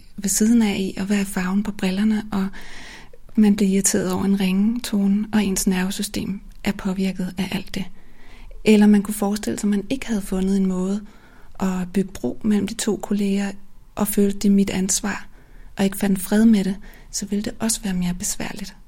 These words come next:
at være sensitiv, fordi du bliver både mere påvirket på godt og på ondt.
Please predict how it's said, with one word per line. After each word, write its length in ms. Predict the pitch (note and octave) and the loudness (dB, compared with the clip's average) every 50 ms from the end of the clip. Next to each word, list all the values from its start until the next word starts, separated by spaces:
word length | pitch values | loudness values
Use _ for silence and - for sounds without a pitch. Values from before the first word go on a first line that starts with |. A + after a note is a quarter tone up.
| - - | -8 -8
at 100 | F#3 F3 | -6 -4
være 120 | F3+ F3 | -2 0
sensitiv, 560 | F3+ - F#3+ F#3 F3+ - - - - - - - - | 0 0 0 0 -4 -6 -6 -8 -8 -8 -8 -8 -10
fordi 400 | - - - - - A3+ A3 - - - | -8 -8 -8 -4 -4 -4 -4 -4 -6 -6
du 60 | A3+ | -6
bliver 200 | A3 A3+ A3 G#3+ G#3 G#3+ - | -6 -4 -4 -4 -4 -4 -4
både 280 | - G#3+ A3 A3+ B3 B3 | -2 0 0 2 2 2
mere 200 | A3+ G#3 G3+ G3+ - | 2 2 0 -2 -6
påvirket 580 | - - - G3 G#3 G3 G3 F#3+ G3 F#3+ F#3+ - - | -8 -6 -6 -4 -2 -2 -4 -4 -4 -6 -10 -10 -10
på 100 | - - - - | -14 -14 -12 -8
godt 260 | - G3 G3 G3 - - | -6 -6 -6 -6 -8 -10
og 100 | - - | -10 -8
på 140 | - F#3+ - - | -8 -6 -6 -6
ondt. 260 | - - - - | -6 -8 -8 -10